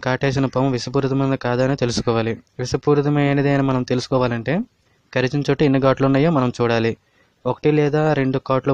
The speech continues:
ఉంటే విషపూరితమైనదని, మూడు అంతకంటే ఎక్కువ ఘాట్లు ఉంటే విషపూరితమైనది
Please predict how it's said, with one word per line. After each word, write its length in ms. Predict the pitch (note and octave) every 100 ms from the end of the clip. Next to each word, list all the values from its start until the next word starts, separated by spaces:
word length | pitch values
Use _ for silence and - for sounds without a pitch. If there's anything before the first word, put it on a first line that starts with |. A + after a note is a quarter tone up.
| B2+
ఉంటే 160 | B2 D#3+
విషపూరితమైనదని, 840 | B2 - C#3 B2+ C3 B2 A#2+ A#2 A2+ - - - _ _ _ B2
మూడు 160 | C#3 D3+
అంతకంటే 440 | C#3 C3+ C3+ C3+ D3 C3
ఎక్కువ 200 | A#2+ C#3 C3+
ఘాట్లు 220 | C3 C3 C3
ఉంటే 140 | C3 D3
విషపూరితమైనది 720 | A#2+ - C3+ C3 C3 C3 C3+